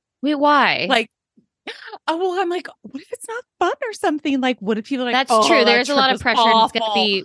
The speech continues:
Speaker 2: we're all very boring and lame.
Speaker 1: <laughs> No,
Speaker 2: So this
Speaker 1: I,
Speaker 2: will be
Speaker 1: but no,
Speaker 2: horrible
Speaker 1: but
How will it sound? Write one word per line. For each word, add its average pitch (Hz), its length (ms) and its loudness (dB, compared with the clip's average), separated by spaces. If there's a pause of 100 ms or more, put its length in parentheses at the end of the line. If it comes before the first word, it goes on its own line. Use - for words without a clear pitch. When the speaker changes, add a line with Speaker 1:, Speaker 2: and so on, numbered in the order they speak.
(120)
Speaker 2:
we're 220 160 0
all 226 240 2
very 196 400 -4
boring 180 640 -6
and 165 100 -10
lame. 156 880 -8 (340)
Speaker 1:
<laughs> - 300 -12
No, 277 100 0
Speaker 2:
So 175 340 2
this 202 220 -4
Speaker 1:
I, 277 100 2
Speaker 2:
will 240 160 2
be 220 120 -2
Speaker 1:
but 440 160 0
no, 440 100 4
Speaker 2:
horrible 233 360 2
Speaker 1:
but 370 140 2